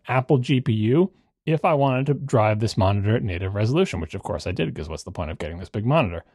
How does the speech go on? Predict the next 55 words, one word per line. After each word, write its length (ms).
Um, 240
but 140
that's 280
my 180
own 340
stupid 280
fault 220
for 80
buying 220
the 60
stupid 280
monitor. 400
If 100
I 60
just 160
had 120
a 60
regular 320
P 140
C 160
monitor, 400
I 100
could 140
buy 100
a 60
regular 340
P 140
C 140
video 300
card, 320
which 140
would 100
be 100
noisier, 480
but 120
also 260
way 200
cheaper, 520
and 160
it 60
would 100
have 140
way 180
better 220
gaming 320
performance 380
than 80
the 60
one 140
I 100
did 180
buy 200
for 160
less 200
money. 280